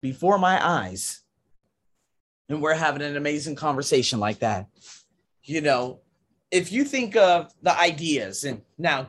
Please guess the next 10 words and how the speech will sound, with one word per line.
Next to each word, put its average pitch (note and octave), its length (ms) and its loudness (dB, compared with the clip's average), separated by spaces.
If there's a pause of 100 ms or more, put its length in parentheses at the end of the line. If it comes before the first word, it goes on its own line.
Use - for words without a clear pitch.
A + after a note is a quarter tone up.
switching E3+ 380 -4
focus, C3+ 400 -2
going C#3 240 -4
back C3 240 2
to A#2+ 260 -6 (500)
relationship C#3 540 0
that A#2+ 120 4
I A#2+ 60 6
actually A#2+ 360 0
have, A#2+ 480 0